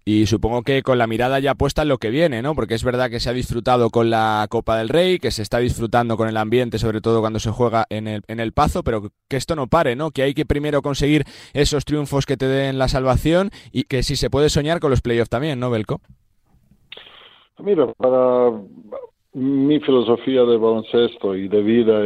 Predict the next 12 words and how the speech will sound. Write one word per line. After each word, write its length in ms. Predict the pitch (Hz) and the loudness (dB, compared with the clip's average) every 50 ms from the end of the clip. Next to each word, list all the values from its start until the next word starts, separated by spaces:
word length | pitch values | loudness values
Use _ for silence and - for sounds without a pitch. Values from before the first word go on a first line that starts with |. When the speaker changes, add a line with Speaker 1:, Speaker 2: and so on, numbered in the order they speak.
| 101 101 | 2 0
Speaker 2:
es, 60 | 95 - - - - | -2 -4 -8 -10 -4
eh, 400 | 104 104 101 101 101 101 98 98 98 | -2 0 0 2 0 0 0 0 0
ir 460 | 117 113 110 107 107 104 101 98 95 | 2 2 4 4 4 4 2 0 -2
día 240 | 95 107 110 107 98 | 0 0 2 4 4
a 60 | 95 95 | 2 2
día. 280 | 92 98 92 82 71 65 - - - - - - | -2 -4 -4 -6 -8 -8 -10 -16 -20 -20 -18 -16
Entonces, 480 | 87 90 - 101 104 104 - 101 92 - | -14 -8 -4 -4 -4 -4 -4 -6 -8 -4
cada 260 | - 107 110 110 104 | -2 0 2 2 2
día 240 | 95 110 110 104 101 | 2 0 0 0 2
dar, 240 | 95 107 104 104 101 | 2 2 2 2 2
eh, 640 | 101 101 98 98 98 98 95 95 95 95 95 92 92 | 2 2 2 0 0 0 0 0 -2 -2 -2 -4 -4
dar 300 | 90 95 104 101 92 | -2 0 0 0 0